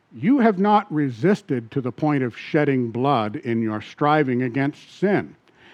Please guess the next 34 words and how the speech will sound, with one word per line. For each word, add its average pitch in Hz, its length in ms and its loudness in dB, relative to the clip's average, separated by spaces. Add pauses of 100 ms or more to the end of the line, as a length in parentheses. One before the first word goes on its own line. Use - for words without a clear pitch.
(160)
and 185 220 4
you 208 160 0
have 190 220 2
forgotten 196 580 0
the 151 160 0
exhortation 143 840 -2
which 131 180 -4
is 131 140 -6
addressed 151 480 -2
to - 80 -4
you 107 440 -4 (380)
as" 117 200 -4
what? 143 260 0 (520)
"Sons," 92 520 -2 (200)
or 107 140 -8
sons 104 360 -6
and 117 120 -4
daughters. 123 440 -2 (2250)
And 113 120 -8
this 185 220 0
is, 175 140 2
by 143 240 0
the 143 80 2
way, 143 120 0
a 131 60 -2
quote 170 360 0
from 123 180 -4
Proverbs 101 640 -8 (480)
chapter 104 320 -8
three, 117 420 -8 (180)
verse 107 220 -10
eleven, 110 340 -6
I 95 100 -12
think, 101 240 -12